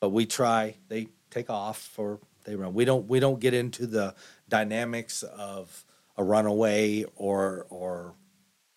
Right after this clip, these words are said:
such. It's a matter of that they are missing from care, and any child that's not where they should be is at risk. So we try to do that. Um, that's kinda, we've been very successful with that.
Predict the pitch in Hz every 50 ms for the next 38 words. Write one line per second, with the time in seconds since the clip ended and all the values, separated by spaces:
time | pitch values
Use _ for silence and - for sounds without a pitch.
0 | _ _ _ _ - - 110 110 113 113 - - - - _ _ - _ - 104
1 | 95 - - 104 95 95 95 92 90 90 87 85 - - _ _ 98 92 95 90
2 | - - - 101 98 90 87 85 85 82 82 78 85 90 85 - - 85 78 -
3 | 82 78 - - - 82 80 76 73 73 - - - - - - - 90 90 95
4 | 98 95 87 - - 107 85 85 87 90 87 78 85 82 - - - 104 92 95
5 | - - - 92 98 92 90 85 85 85 - - - 131 120 113 113 113 113 110
6 | 110 107 107 - - _ _ _ _ - 95 78 87 80 - 76 76 69 - -
7 | - - - _ _ _ _ - - 110 87 90 92 - - 101 92 90 87 80
8 | 92 90 80 87 78 76 73 - - _ _ - _ _ _ - 87 85 85 85
9 | 80 98 101 101 - - - - 117 107 104 98 98 92 101 107 95 104 101 98
10 | 101 101 104 101 - 120 110 - - 120 107 - - - 101 95 95 98 92 -
11 | 98 95 101 104 113 120 -